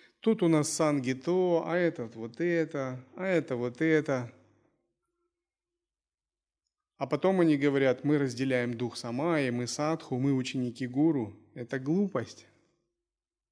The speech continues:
Никогда не делайте так. Если при вас кто-то делает так, скажите:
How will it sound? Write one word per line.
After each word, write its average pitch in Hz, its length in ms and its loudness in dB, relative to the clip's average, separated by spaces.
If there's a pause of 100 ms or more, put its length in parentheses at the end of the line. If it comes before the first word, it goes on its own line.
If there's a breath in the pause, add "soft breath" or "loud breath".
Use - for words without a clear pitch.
(800)
Никогда 147 480 2
не 175 140 2
делайте 143 500 0
так. 101 300 -12
Если 139 400 -2
при 135 160 -2
вас 180 260 0
кто-то 143 280 -4
делает 123 400 -4
так, 113 180 -8
скажите: 135 580 -8